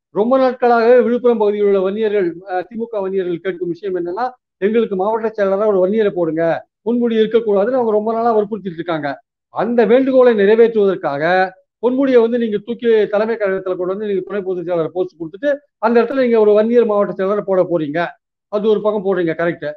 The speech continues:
ராசா வந்து தலித்லயே ஒரு பிரிவை சேர்ந்தவரா இருக்கார், தலித்ல இன்னொரு பிரிவை சேர்ந்த அந்தியூர் செல்வராஜ் ஏற்கனவே துணை பொதுச் செயலாளரா இருக்கார். உங்களுக்கு ராசாவை போட்டதுனால ஓட்டு வங்கியில என்ன மாதிரியான, அஹ், advantage வரும்னு நீங்க எதிர்பார்க்கறீங்க? ஏற்கனவே உங்க கூட விடுதலை சிறுத்தைகள்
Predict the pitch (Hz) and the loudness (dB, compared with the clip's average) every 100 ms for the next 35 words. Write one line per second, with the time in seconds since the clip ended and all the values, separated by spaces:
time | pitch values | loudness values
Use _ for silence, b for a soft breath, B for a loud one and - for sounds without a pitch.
0 | _ _ _ _ - 254 294 294 254 247 | _ _ _ _ -2 0 2 2 2 0
1 | 269 247 180 214 233 233 247 220 190 208 | 2 2 2 0 0 0 2 2 0 0
2 | 208 190 185 180 165 147 135 139 147 233 | -2 -2 -4 -2 -2 -4 -4 -8 -6 -6
3 | 247 254 220 240 226 214 208 196 202 190 | -4 -4 -2 0 -2 -2 0 0 -2 -2
4 | 180 190 208 170 190 185 262 277 - _ | -2 -2 -4 -4 -4 0 2 0 -6 _
5 | _ - 220 214 226 - 226 208 190 180 | _ -6 -4 -2 -2 0 -2 0 -2 0
6 | 185 175 170 156 147 139 - _ _ - | 0 2 2 0 -4 -8 -10 _ _ -8
7 | 247 262 240 214 254 294 285 262 247 240 | -4 -2 0 2 2 4 4 4 0 -2
8 | 233 240 240 226 226 233 233 214 214 208 | -4 -2 0 2 0 0 -4 -2 0 2
9 | 196 190 185 190 202 233 226 196 202 202 | 2 4 2 0 -2 -2 -4 -2 -2 0
10 | 190 185 180 - _ 202 196 190 190 233 | 0 -2 -4 -10 _ -8 -2 -2 0 0
11 | 208 202 185 190 208 190 180 185 170 165 | 0 0 2 2 0 0 0 0 0 -2
12 | 165 156 156 196 233 233 233 247 208 202 | -2 -4 -2 0 -2 -4 -2 -2 0 -2
13 | 226 220 208 233 190 202 202 214 | -2 -2 -2 -4 -4 -8 -6 -4